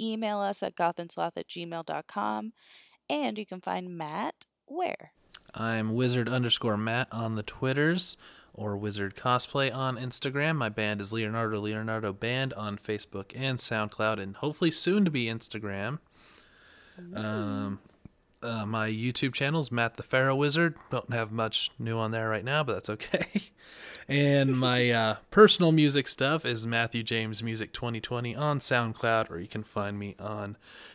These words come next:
Speaker 2: YouTube. I put out a couple videos and good stuff.
Speaker 1: Yeah. Well, awesome. Thank you guys for listening. Please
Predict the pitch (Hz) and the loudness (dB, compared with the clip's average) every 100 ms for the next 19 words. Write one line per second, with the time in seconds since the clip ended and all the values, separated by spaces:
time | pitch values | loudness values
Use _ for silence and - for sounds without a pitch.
0 | - 120 123 - 139 139 101 - 95 87 | -8 -2 0 0 0 0 -2 -2 -4 -4
1 | - - - 90 98 107 113 127 139 135 | -4 -8 -10 -10 -8 -6 -6 -6 -6 -8
2 | - 117 113 110 - - - 101 - - | -10 -12 -12 -14 -18 -20 -14 -10 -6 -6
3 | 127 143 - - - _ _ _ _ _ | -6 -8 -10 -18 -20 _ _ _ _ _
4 | _ _ _ _ - 254 247 247 233 220 | _ _ _ _ 0 2 4 4 4 2
5 | 185 - - _ _ _ _ _ _ _ | 2 0 -4 _ _ _ _ _ _ _
6 | - 214 202 - - 202 220 202 190 220 | 2 6 6 6 10 10 10 2 2 2
7 | 226 254 254 233 226 233 - - 240 220 | 2 0 8 10 10 8 2 0 4 4
8 | - 208 202 196 196 202 - 196 196 202 | 4 0 -2 -2 -4 -8 -8 -6 -2 -4
9 | 208 - | -4 -8